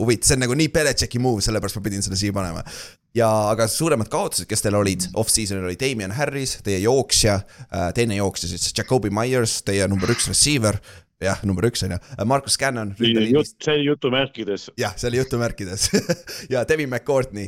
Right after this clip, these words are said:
Speaker 1: äh, teie legendaarne safety, üks parimaid mängijaid Patriotsi ajaloos, ta retire'is siis.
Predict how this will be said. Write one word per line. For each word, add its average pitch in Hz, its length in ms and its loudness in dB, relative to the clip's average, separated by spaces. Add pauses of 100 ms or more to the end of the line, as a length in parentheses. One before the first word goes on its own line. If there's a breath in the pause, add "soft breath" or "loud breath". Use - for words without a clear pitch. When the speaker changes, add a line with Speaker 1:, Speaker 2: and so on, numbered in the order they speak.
Speaker 1:
äh, 104 220 0 (100)
teie 107 220 0 (340)
legendaarne 113 640 2
safety, 107 640 -2
üks - 120 -12
parimaid 95 380 0
mängijaid 98 340 -4
Patriotsi 95 400 -2
ajaloos, 92 240 0
ta 104 120 0
retire'is - 500 -6
siis. - 140 -6